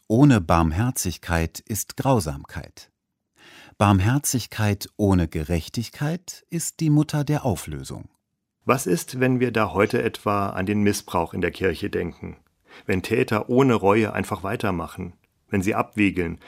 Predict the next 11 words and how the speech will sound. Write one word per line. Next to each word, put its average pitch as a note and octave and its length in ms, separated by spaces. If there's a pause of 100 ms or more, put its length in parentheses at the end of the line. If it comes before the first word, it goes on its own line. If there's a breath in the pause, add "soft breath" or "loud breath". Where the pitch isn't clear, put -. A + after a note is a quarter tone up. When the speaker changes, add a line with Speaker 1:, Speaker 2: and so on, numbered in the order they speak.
(120)
Speaker 2:
von B2 140
ihren B2 220
Oberen C3+ 500
und G2 160
ihrem G2 240
Umfeld A2+ 600
oft - 240
genug G2 260
gedeckt? - 560 (580 loud breath)
Wenn G#2+ 140
sie F#2+ 300